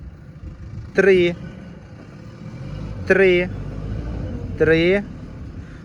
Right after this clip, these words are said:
Ось чотири, ось три. Зернинки у стрючечку. Дайте їй ще дощика, щоб налиться. І буде бімба.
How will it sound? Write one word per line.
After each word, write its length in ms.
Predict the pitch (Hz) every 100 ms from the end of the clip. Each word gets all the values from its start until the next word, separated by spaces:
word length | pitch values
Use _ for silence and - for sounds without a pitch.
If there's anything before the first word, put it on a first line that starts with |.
| - -
Ось 280 | - 170 -
чотири, 480 | - 175 202 226 208
ось 260 | 180 190 -
три. 340 | 175 147 120 - - - - - - - - - - - - - - - - - - - - - -
Зернинки 720 | 135 185 175 214 254 185 120 - - - - - - - -
у 360 | 180 202 214 185 - - -
стрючечку. 640 | 180 185 196 185 - - - - - - - - - - - - - - - - -
Дайте 340 | 208 214 196 190
їй 160 | 190
ще 140 | 180 175
дощика, 540 | 180 - 190 240 226
щоб 220 | 208 165
налиться. 520 | 175 170 151 - 113 95 - - - - - - - - 143
І 40 |
буде 280 | 165 185 175
бімба. 420 | 151 175 127